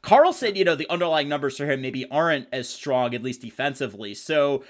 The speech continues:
I don't know, where are you in terms of, I guess, I kinda compounded two different questions in my head, but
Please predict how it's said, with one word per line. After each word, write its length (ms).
I 60
don't 100
know, 100
where 380
are 60
you 280
in 100
terms 420
of, 400
I 60
guess, 340
I 40
kinda 260
compounded 600
two 220
different 340
questions 460
in 40
my 120
head, 320
but 180